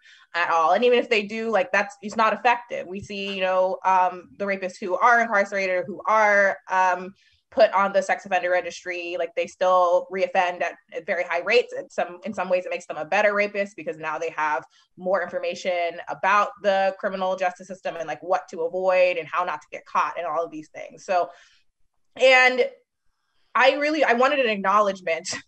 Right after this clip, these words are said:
um, of what happened. I wanted Malcolm to admit that he did what he did. And I think that's what a lot of survivors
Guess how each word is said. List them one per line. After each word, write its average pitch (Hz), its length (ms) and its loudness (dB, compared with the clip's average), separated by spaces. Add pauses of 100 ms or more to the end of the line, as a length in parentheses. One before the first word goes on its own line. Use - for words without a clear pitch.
(140)
um, 180 440 2 (120)
of 185 380 -2 (460)
what 185 320 -6
happened. - 480 0
I 170 60 -4
wanted 202 260 0
Malcolm 190 300 -2
to 180 80 -16
admit 156 400 -4 (500)
that 190 200 0
he 214 100 -8
did 185 160 -6
what 180 120 -8
he 196 100 -12
did. 156 260 -4
And 165 80 -6
I 175 60 -2
think 190 160 -8
that's 196 120 -2
what 208 120 -2
a 180 60 2
lot 175 440 2
of 185 100 -2
survivors 165 560 -4